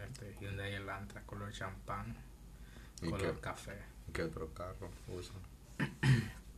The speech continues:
Speaker 2: Kia, los Kia.
Speaker 1: Kia.
Speaker 2: Kia,
Speaker 1: No,
Speaker 2: camioncito.
Speaker 1: no están, no están. No, fíjate que
Speaker 2: Transporta el
Speaker 1: Kia, Kia, digamos que en los modelos han mejorado un poco.
Speaker 2: Sí.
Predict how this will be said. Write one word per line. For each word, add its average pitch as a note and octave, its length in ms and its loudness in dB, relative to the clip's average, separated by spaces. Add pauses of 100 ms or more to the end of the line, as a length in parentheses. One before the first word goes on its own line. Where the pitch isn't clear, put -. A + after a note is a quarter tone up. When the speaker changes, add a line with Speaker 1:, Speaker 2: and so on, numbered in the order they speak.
(200)
Speaker 2:
Kia, F#2+ 380 4 (240)
los C#2 220 2
Kia. F2 320 -8 (1120)
Speaker 1:
Kia. G#2 200 -4 (240)
Speaker 2:
Kia, D2+ 240 6
Speaker 1:
No, A#2 80 8
Speaker 2:
camioncito. D2 640 4
Speaker 1:
no G#2 60 -4
están, - 260 -6 (140)
no G#2 200 -4
están. - 180 -6 (1600)
No, A2+ 80 6
fíjate A#2 80 10
que A#2 120 10
Speaker 2:
Transporta A#2 280 8
el - 40 6
Speaker 1:
Kia, A#2 460 6 (380)
Kia, A#2+ 280 6
digamos A#2 380 6
que A#2+ 80 -2
en G#2+ 60 2
los G2+ 80 0
modelos G#2 360 0
han B2 140 4
mejorado G#2 460 -2
un - 440 -10
poco. - 160 0
Speaker 2:
Sí. D2+ 60 2